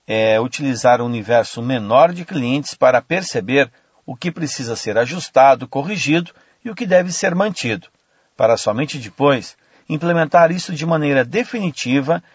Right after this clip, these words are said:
e completa na sua organização. É isso que o Design Thinking lhe oferece, uma alternativa metodológica para coordenar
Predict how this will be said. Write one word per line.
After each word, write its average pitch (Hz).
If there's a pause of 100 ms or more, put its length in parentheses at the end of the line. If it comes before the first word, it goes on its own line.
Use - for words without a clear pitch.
(120)
e 170
completa 147
na 151
sua 143
organização. 139 (720)
É 110
isso 139 (100)
que -
o 131
Design 135
Thinking 156
lhe 156
oferece, 151 (480)
uma 104
alternativa 165
metodológica 147 (340)
para 131 (100)
coordenar 160